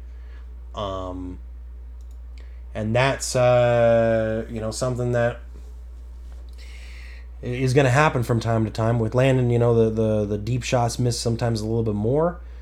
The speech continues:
Um, now, some of that might come from his selection. Like, tonight, his selection was pretty good. Like, he was taking open looks. Like,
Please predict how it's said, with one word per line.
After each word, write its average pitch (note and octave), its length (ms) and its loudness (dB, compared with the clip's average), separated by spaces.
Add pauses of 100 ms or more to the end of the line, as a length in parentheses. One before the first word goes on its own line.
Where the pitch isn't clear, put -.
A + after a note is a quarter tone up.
(360)
Um, G2 720 -4 (580)
now, F#3+ 160 8
some F#3 160 6
of F3 60 8
that E3+ 100 10
might D#3+ 200 6
come D#3+ 160 6
from C#3 200 4
his B2+ 180 4
selection. C3 600 4
Like, C#3 160 6
tonight, E3 320 10
his C#3+ 180 4
selection C#3 380 4
was A2+ 100 2
pretty A2 200 0
good. G#2 240 -2
Like, G2+ 160 -2
he A#2+ 80 0
was A#2 100 0
taking C3+ 240 2
open B2 320 0
looks. A2+ 260 0
Like, G#2 200 -2